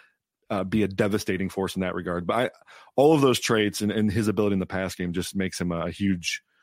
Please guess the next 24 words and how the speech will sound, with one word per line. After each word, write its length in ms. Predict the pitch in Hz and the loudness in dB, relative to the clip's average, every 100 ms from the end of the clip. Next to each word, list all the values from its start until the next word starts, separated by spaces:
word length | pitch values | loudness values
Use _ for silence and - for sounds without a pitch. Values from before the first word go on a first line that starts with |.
| _ _ | _ _
a 60 | 92 | -10
huge 260 | - 110 98 | -2 0 0
win 260 | 98 95 | 0 0
for 140 | 87 90 | 0 -2
me. 220 | 90 92 | 0 0
It, 300 | 107 110 - _ 170 110 107 | -2 -6 -8 _ -14 -12 -2
that's 180 | 127 117 | 0 2
pretty, 220 | - 147 | 2 4
he's 160 | 139 165 | 6 6
in 80 | |
his 100 | 139 | 6
own 160 | 113 113 | 6 4
tier, 300 | 101 107 98 | 2 0 2
by 100 | 87 | 0
the 80 | 85 | 0
way. 140 | 90 | 0
I 80 | 95 | 2
have 160 | 110 92 | 0 2
Bijan 400 | 113 107 104 98 | 2 2 2 0
as 100 | 98 | 0
my 80 | |
R 160 | 92 92 | 0 0
B 120 | 95 | 0
one. 320 | 92 92 92 | 0 0 -2